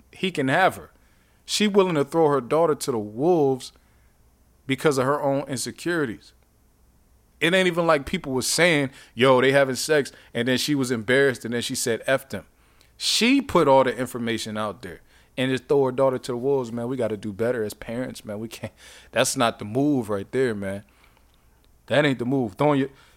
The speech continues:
throwing your kid out there, you know, I, I'm not even gonna feel like, I'm not even feeling like this because I have a child, a daughter. I feel like I would have thought this before I had a kid. You feel me? Like, you can't,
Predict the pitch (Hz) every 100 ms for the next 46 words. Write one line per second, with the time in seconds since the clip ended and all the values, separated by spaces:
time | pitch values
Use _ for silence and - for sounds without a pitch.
0 | _ 139 143 139 135 - 147 139 147 143
1 | 127 143 135 113 - _ _ _ _ -
2 | 160 226 - 185 226 170 143 135 131 -
3 | 143 135 120 127 135 165 135 123 - 135
4 | 123 110 123 - 107 120 107 104 107 90
5 | - 143 185 110 92 90 147 180 90 -
6 | _ _ 143 214 - 160 139 143 196 147
7 | 131 135 131 151 135 - - 185 214 120
8 | 117 107 - 113 90 - _ _ _ _
9 | _ _ _ _ _ _ - 120 - 147
10 | 160 147 135 175 - 165 151